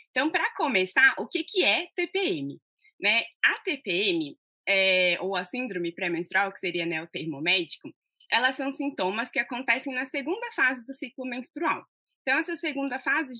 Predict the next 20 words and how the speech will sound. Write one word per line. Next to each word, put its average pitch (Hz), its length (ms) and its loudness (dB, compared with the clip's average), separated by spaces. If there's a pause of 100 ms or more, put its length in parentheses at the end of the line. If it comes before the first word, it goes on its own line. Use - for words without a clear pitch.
(220)
geralmente 226 520 -2
são 214 200 -2
de 208 100 -6
dez 214 320 0
a 226 100 2
quatorze 240 600 -6
dias. 147 380 -4
Então, 190 240 -4
seriam 247 340 -2
sintomas 240 560 0
que - 120 -6
a - 20 -6
gente 214 260 -6
pode 190 300 -2
ter 180 160 2
de 202 160 -6
dez 277 260 4
a 349 80 0
quatorze 254 480 -4
dias 202 280 -2